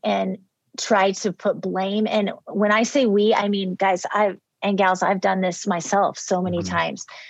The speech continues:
Speaker 1: And when I say you're radically in, in control of your life, if you don't like where you are, you can leave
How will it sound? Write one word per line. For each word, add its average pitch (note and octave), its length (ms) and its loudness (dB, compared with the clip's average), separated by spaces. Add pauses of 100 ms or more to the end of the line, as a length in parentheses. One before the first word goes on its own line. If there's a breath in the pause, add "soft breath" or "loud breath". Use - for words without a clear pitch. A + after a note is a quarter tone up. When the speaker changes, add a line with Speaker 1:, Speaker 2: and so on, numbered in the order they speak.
(460 loud breath)
Speaker 1:
And B3 380 4 (400)
when A3 180 2
I B3+ 120 2
say E4 180 0
you're B3+ 200 2
radically A3+ 480 2
in, G3+ 140 -2 (340)
in G3+ 260 -4
control G#3 340 0
of F#3 80 0
your G3 100 2
life, G3 200 2 (100)
if G#3 220 0
you B3+ 240 2
don't F4+ 320 2
like G#3+ 280 0
where A#3 140 2
you G#3 300 2
are, G#3 420 2 (680)
you C4+ 320 4
can E4+ 380 -4
leave A#3 600 -2